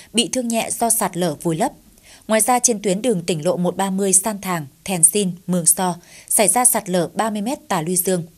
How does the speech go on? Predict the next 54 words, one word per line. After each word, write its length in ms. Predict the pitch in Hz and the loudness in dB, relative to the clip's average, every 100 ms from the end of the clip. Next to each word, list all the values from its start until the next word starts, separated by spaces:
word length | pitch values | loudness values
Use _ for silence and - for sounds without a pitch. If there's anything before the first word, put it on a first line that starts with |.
| - - - - | -20 -20 -8 0
với 140 | 208 | 2
khối 200 | 214 220 | 2 -2
lượng 160 | 240 285 | -2 -2
đất 140 | 277 311 - _ - - | -4 -4 -8 _ -20 -4
khoảng 280 | 233 190 160 | 0 2 2
trên 260 | - 233 | 0 0
một 180 | 202 185 | 0 -2
nghìn 240 | 175 180 139 - | 0 0 -2 -6
một 180 | 180 175 | -4 -2
trăm 180 | 190 170 | -4 -4
mét 140 | 214 | -6
khối. 280 | - 160 185 - - - - _ _ - | -4 -4 -4 -12 -20 -20 -20 _ _ -2
Ước 160 | 339 349 | -2 2
tổng 160 | 226 170 | 0 2
giá 140 | 185 | 0
trị 160 | 180 202 | -2 -2
thiệt 180 | 196 | -4
hại 180 | 202 185 | -2 -2
do 160 | - 220 | -2 -2
mưa 140 | 214 | -2
lớn 220 | 190 165 | 0 0
trong 160 | 175 220 | -2 -4
hai 140 | 208 | -4
ngày 260 | 180 170 143 - | -2 -2 -4 -4
trên 220 | - 208 | -2 -2
năm 140 | 202 185 | -2 -4
mươi 80 | 180 | -4
triệu 120 | - | -4
đồng. 180 | 170 156 - _ _ - - - | -4 -6 -8 _ _ -20 -20 -8
Ngay 100 | 240 | -2
sau 140 | 240 233 | -2 -2
khi 240 | 226 220 214 | -4 -4 0
sự 160 | 214 | -2
việc 200 | 170 180 | 0 2
xảy 180 | - 170 | 2 0
ra, 280 | - 180 175 - - - | 0 0 -2 -8 -6 0
tỉnh 160 | 202 | 2
đã 100 | 165 | 2
chỉ 140 | 175 196 | -2 0
đạo 140 | 170 | -2
các 200 | 165 294 | -2 -8
lực 160 | 220 180 | -6 -4
lượng 180 | 180 180 | -4 -4
chức 180 | 294 | -6
năng 220 | 208 196 185 | -4 -2 0
đến 160 | 165 | -2
hiện 180 | 254 - | -2 -6
trường, 260 | - 190 170 - - - | -2 0 0 -6 -6 2
kiểm 180 | 208 180 | 2 4
tra 140 | 269 | 0
tình 180 | 262 180 | 0 -2
hình 160 | 175 | -2
thiệt 200 | 165 - | -4 -4
hại, 220 | 170 165 | -2 -4